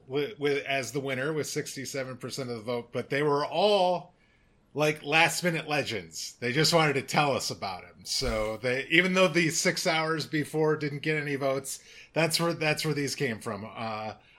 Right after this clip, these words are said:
Itinerant Wizard said, "First time wild legend was at midnight Eastern, three hours before the reset. Second time was last month, hitting it at one thirty A M, ninety minutes before reset." So cutting it a little close.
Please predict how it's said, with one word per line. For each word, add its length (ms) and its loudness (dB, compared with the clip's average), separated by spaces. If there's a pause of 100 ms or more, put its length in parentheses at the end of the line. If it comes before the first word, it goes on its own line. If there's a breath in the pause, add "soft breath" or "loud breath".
Itinerant 480 -2
Wizard 380 0
said, 180 -2
"First 280 -2
time 220 0
wild 260 2
legend 640 -2 (580 loud breath)
was 180 2
at 160 -2
midnight 460 4
Eastern, 540 0
three 280 -6
hours 320 -2
before 260 -6
the 100 -4
reset. 460 0
Second 320 -2
time 560 -4
was 220 -6
last 320 0
month, 180 -4
hitting 260 -2
it 100 0
at 160 -8
one 240 -2
thirty 280 0
A 220 4
M, 240 -4
ninety 440 0
minutes 360 2
before 320 2
reset." 540 0
So 340 -4 (380 loud breath)
cutting 320 -4
it 140 -4 (100)
a 100 -2
little 440 0
close. 680 -2